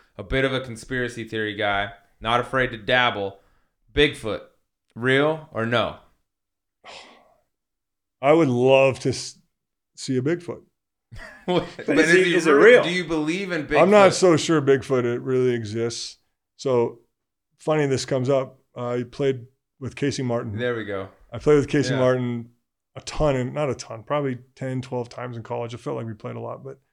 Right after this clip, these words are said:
Speaker 2: he was the one that kinda, like, was like, "Dude, no, it's real, dude."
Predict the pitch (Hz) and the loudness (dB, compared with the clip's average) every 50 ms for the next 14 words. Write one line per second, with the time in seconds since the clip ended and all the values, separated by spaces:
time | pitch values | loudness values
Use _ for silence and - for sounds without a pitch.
0 | _ _ _ _ _ _ _ _ _ _ _ _ _ _ _ _ - - 165 175 | _ _ _ _ _ _ _ _ _ _ _ _ _ _ _ _ -4 -2 0 2
1 | 180 175 165 147 147 135 135 131 131 127 127 123 120 117 135 131 127 123 120 120 | 2 2 2 2 2 2 2 2 0 0 -2 -4 -6 -6 -6 -6 -4 -4 -4 -2
2 | 117 117 117 - - 127 117 113 117 107 110 139 143 123 - - _ _ _ _ | -4 -4 -6 -8 -12 -12 -10 -8 -8 -4 -2 0 0 0 -2 -4 _ _ _ _
3 | _ _ _ - 135 127 127 120 - 131 139 151 147 127 120 120 127 139 | _ _ _ -10 -8 -6 -6 -6 -6 -4 -2 -2 -2 -2 -4 -6 -8 -8